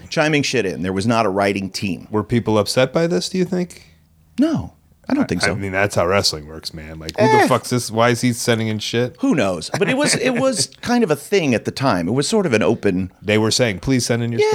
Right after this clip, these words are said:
Speaker 2: stuff."
Speaker 1: it was an open submission thing, and, and Vince never had a problem with it.
Speaker 2: Great.
Speaker 1: Uh, and I don't remember any other stuff I would have sent him. And just, I would email, you know, kind of thoughts of the show or whatever, and a couple people did that. But, um,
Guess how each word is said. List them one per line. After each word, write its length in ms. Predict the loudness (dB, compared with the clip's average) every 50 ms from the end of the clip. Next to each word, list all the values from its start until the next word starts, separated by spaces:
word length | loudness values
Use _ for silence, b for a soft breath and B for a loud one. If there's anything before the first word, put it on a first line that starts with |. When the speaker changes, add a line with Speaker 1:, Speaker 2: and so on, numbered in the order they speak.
| 2 2
Speaker 2:
stuff." 60 | 2 2
Speaker 1:
it 40 |
was 120 | 2 2 2
an 80 | 2
open 280 | 2 0 0 0 -2 -2
submission 460 | 0 2 2 2 2 2 0 -4 -4 -2
thing, 200 | 0 0 2 2
and, 180 | 0 -2 -2 0
and 320 | 0 0 0 0 -4 -12 -14 -6 -2
Vince 240 | 0 0 0 0 0
never 160 | 0 0 0
had 160 | 0 0 -2
a 40 | -2
problem 280 | -2 -4 -4 -2 -2 -4
with 120 | -6 -6 -8
it. 180 | -8 -10 -10 -12
Speaker 2:
Great. 200 | -10 -10 -10 -12 b b b b b b b -4
Speaker 1:
Uh, 420 | 0 2 2 4 4 2 2 2 0 -2 -2
and 100 | -2 0
I 60 | 0 2
don't 240 | 2 0 0 0 -2
remember 640 | -2 0 2 2 2 2 2 2 2 2 0 -2 _ _ -20 _ _ _ _ _ -4
any 240 | -2 0 2 2 2
other 220 | 2 0 0 0
stuff 320 | 0 -2 0 0 0 0 0
I 40 | -2
would 120 | -2 -2
have 80 | -4 -2
sent 260 | 0 0 0 0 0 -2
him. 80 | -2
And 80 | -2 0
just, 200 | 0 -2 -2 -4 B B B B B B B
I 100 | B 0
would 160 | 0 0 0 -2
email, 560 | -2 -2 0 2 2 4 4 4 4 2 0 -2
you 100 | -2 2
know, 160 | 2 2 2
kind 220 | 2 0 0 0
of 60 | -2
thoughts 420 | -2 -2 0 2 2 2 0 0 0
of 80 | 0
the 120 | 2 0 0
show 600 | 0 0 2 2 4 4 4 4 4 4 2 0 0
or 160 | -2 -2 -2 -2
whatever, 560 | -2 -2 -2 -2 -2 -2 -2 -2 -2 -4 -6 -10 _ -4
and 140 | -2 -2 -2
a 40 | -2
couple 240 | -2 -4 0 0 0 2
people 240 | 0 -2 0 -2
did 220 | -4 -4 -4 -6 -4
that. 260 | -6 -6 -6 -6 -8 _ 0
But, 220 | 0 0 0 -2 b b b b b b b b b b b b b 0
um, 680 | 2 4 6 6 4 4 4 2 0 0 -2 -4 -8